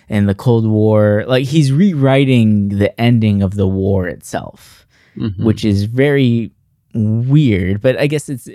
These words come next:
Speaker 1: that's the way that he was being, he was, um, I guess, what's the word? Um, the way that he was understanding the events as they occurred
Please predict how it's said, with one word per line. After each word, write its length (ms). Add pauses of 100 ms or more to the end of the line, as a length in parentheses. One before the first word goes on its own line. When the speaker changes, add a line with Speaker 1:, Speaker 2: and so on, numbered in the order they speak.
Speaker 1:
that's 320
the 120
way 200
that 100
he 500
was 240
being, 400 (560)
he 200
was, 140 (260)
um, 380 (480)
I 60
guess, 540 (140)
what's 220
the 100
word? 200
Um, 540 (960)
the 180
way 160
that 140
he 100
was 140
understanding 540
the 100
events 360
as 140
they 160
occurred 460